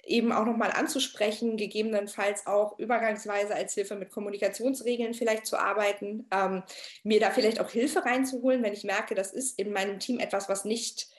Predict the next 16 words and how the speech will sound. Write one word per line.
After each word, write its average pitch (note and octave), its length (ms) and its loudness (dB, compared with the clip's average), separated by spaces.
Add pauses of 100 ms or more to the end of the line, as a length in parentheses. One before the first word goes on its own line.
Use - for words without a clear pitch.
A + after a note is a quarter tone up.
(260)
gut B3+ 260 0
funktioniert. A#3 1160 0
Da, - 200 -6
dafür F#3 280 -2
gibt G#3 200 -2
es A3+ 120 2
ja G3 100 0
eben G#3+ 200 2
Fachleute, G3 480 0
die F#3+ 120 0
da F3+ 120 0
gerne F#3+ 260 -2
unterstützen - 560 -4
an - 120 -2
der F3+ 120 -2
Stelle, F#3 460 0